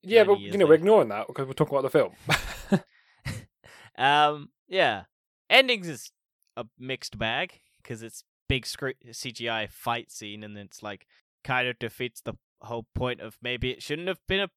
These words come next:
Speaker 2: bad guy, and it should have just been that people are shit.
Speaker 1: Maybe.
Speaker 2: And that's why she, like, loses faith in humanity, because the Germans aren't being controlled by an almighty god, and she could have just, you know, not beaten the shit out of God, and could have,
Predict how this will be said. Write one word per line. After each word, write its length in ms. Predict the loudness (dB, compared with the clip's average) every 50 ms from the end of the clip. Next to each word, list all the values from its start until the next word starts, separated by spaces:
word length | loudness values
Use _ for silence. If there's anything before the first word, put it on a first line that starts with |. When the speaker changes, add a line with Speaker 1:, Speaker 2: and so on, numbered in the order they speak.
| _ _
Speaker 2:
bad 280 | 0 0 2 0 -2 -2
guy, 180 | 0 2 2
and 80 | 2 0
it 60 | -2
should 140 | -4 -8 -10
have 80 | -10 -8
just 200 | -8 -8 -4 -4
been 160 | -4 -4 -4
that 140 | -6 -8 -10 _ -2
people 280 | -2 -2 0 0 -2
are 40 | -2
shit. 360 | -4 -6 -6 -6 -6 -6 -6 _ -12 -12 -12 _ _ _ _ _ _ _ _
Speaker 1:
Maybe. 200 | 4 4 6 6
Speaker 2:
And 80 | 4 2
that's 180 | 0 0 0 2
why 140 | 2 2
she, 280 | 2 0 -2 -4 -6 -6 _ _ _ _
like, 240 | -6 -4 -4 -4 -4 _ _ _ _ _ _ _
loses 600 | -12 -10 -8 -8 -8 -8 -12 -14 -14 -14 -14 -14 -6
faith 280 | -2 -2 -2 -2 -2
in 80 | -6 -8
humanity, 480 | -6 -6 -4 -2 -2 -2 -2 -2 -4 -4
because 380 | -4 -4 -6 -6 -6 -6 -8 -12
the 80 | -16 -10
Germans 440 | -6 -4 -4 -4 -4 -6 -8 -8 -4
aren't 240 | -4 -4 -2 -2 -2
being 200 | -2 -2 -2 -4
controlled 360 | -8 -10 -8 -6 -6 -6 -4 -2
by 140 | -2 -2
an 80 | -2 -4
almighty 360 | -6 -6 -6 -4 -4 -6 -6 -6
god, 360 | -4 -2 -2 -2 -2 -4 -8 _ _ _ _ _ _ _ _ -16
and 180 | -14 -14 -14
she 160 | -12 -14 -14
could 180 | -8 -6 -6 -4
have 140 | -4 -6 -8
just, 220 | -10 -12 -12 -12 _
you 120 | -14 -10 -8
know, 340 | -6 -4 -4 -4 -6 -8 -12 _ _ _ _ _ _ _ _
not 280 | -12 -6 -6 -6 -6 -6 _ -10
beaten 280 | -10 -10 -10 -10 -10
the 60 | -10 -8
shit 200 | -4 -4 -2 0
out 140 | 0 0 0
of 120 | -4 -4
God, 240 | -2 0 2 2 2
and 180 | -2 -4 -8 -10 -14 _ _ _ _ _ _ _ _
could 200 | -8 -6 -6 -6
have, 120 | -6 -8